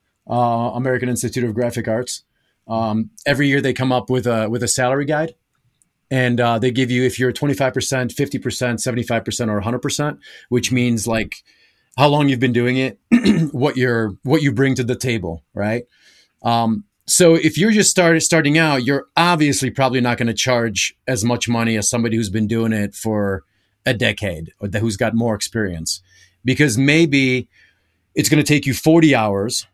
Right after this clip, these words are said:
right, to achieve what somebody who's been doing it for a long time can do in ten hours.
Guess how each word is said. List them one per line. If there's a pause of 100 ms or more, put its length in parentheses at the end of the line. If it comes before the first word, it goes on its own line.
right, (280)
to
achieve (280)
what (320)
somebody
who's
been
doing
it
for
a
long
time
can
do
in
ten
hours.